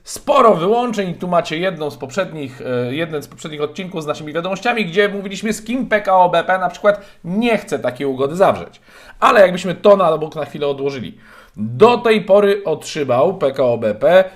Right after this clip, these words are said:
osiemnaście przecinek sześć tysiąca wniosków o mediację i zawarł dwa przecinek dziewięć tysiąca ugód. Kolejnych jeden przecinek dziewięć tysiąca mediacji zakończyło się sukcesem, ale jeszcze nie podpisano umowy, podaje gazeta.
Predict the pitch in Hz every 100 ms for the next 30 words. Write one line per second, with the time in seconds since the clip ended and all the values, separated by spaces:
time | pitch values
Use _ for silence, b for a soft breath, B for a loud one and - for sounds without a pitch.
0 | B - 175 196 175 190 208 208 208 -
1 | 170 175 165 - - 196 190 147 165 185
2 | 180 160 160 190 185 165 - 143 127 208
3 | 214 214 196 - 139 127 196 185 185 175
4 | 143 127 139 180 - 156 143 113 101 110
5 | 170 160 160 - 127 131 127 123 - 165
6 | 196 233 - b b b _ 185 208 202
7 | 185 151 131 180 220 175 139 131 127 113
8 | 123 196 196 196 185 180 175 170 151 147
9 | B B 147 170 156 175 165 147 139 196
10 | 196 196 196 190 190 185 175 190 180 170
11 | - 214 180 175 - 156 160 180 160 143
12 | - 127 107 104 110 104 131 131 175 143
13 | 147 143 B B - 139 156 147 131 117
14 | 127 147 123